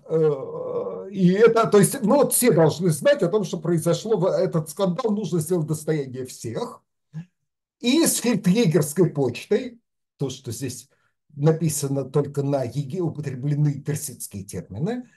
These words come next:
э, обозначающие именно фельдъегерскую почту.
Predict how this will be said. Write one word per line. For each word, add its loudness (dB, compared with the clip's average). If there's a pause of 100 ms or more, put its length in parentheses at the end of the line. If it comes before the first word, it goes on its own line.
(260)
э, 0
обозначающие 2
именно 2
фельдъегерскую -6
почту. -4